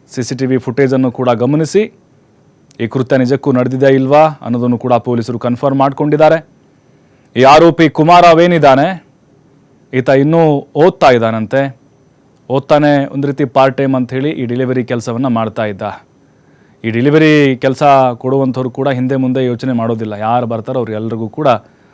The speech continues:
ಇವ್ರು ಕೊಡ್ತಾನೆ ಇರ್ತಾರೆ, ಬ್ಯಾಗ್ ಗೀಗ್ ಎಲ್ಲಕ್ಕೆ ಸೇರಿಕೊಂಡು. ಹಾಗಾಗಿನೇ ಬೆಂಗಳೂರಲ್ಲಿ ಇತ್ತೀಚೆಗೆ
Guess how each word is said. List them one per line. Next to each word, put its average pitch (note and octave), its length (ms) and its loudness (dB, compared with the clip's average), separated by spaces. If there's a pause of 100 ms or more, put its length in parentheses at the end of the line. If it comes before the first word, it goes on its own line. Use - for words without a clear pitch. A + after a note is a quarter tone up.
(100)
ಇವ್ರು G#2+ 220 -14
ಕೊಡ್ತಾನೆ A#2+ 400 -2
ಇರ್ತಾರೆ, A2+ 320 -6
ಬ್ಯಾಗ್ A#2+ 320 -4
ಗೀಗ್ A2 180 -6
ಎಲ್ಲಕ್ಕೆ A2 300 -8
ಸೇರಿಕೊಂಡು. A2+ 560 -10 (560)
ಹಾಗಾಗಿನೇ F3+ 540 4
ಬೆಂಗಳೂರಲ್ಲಿ F3 540 2
ಇತ್ತೀಚೆಗೆ E3+ 680 0